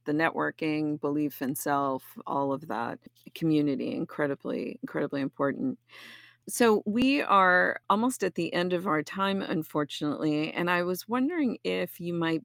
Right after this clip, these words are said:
be able to share, um, Françoise, some information about how our listeners could get in touch with you or learn more about the work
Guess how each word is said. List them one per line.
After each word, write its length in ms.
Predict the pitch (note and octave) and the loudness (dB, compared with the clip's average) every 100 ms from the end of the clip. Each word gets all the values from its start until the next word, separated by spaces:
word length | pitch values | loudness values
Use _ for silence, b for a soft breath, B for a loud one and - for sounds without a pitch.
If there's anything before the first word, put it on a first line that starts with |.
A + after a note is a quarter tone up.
| - | -4
be 160 | E3 | -2
able 220 | D#3 D#3+ D#3 | -2 -2 -6
to 160 | - D#3 | -4 -4
share, 760 | D3+ - D#3 D3 D3 C#3+ C#3+ - | -4 -4 -2 0 0 0 -2 -6
um, 280 | - - D3 | -8 -6 -6
Françoise, 520 | - D#3 D3+ D#3 D3 | -6 -6 -2 0 0
some 180 | D#3 D#3 | 0 -2
information 500 | D3+ - D3 D3+ - | -4 -4 -6 -4 -6
about 260 | D3+ D3+ D#3+ | -4 -4 -6
how 340 | D#3+ D#3+ D3 | -4 0 0
our 140 | D3 D3 | 0 -2
listeners 440 | D3+ D#3 - D#3 | -2 -4 -4 -4
could 220 | - D#3 | -4 -6
get 160 | - - | -4 -8
in 80 | - | -6
touch 260 | G3 G3+ | -4 -4
with 160 | - F3+ | -4 -4
you 200 | F3 E3+ | -4 -2
or 120 | C#3+ | -2
learn 220 | C#3+ D3 | -2 -2
more 160 | D3 C#3+ | 0 -2
about 260 | C#3+ C#3+ - | -2 -4 -4
the 80 | |
work 220 | C#3+ C#3 | -4 -4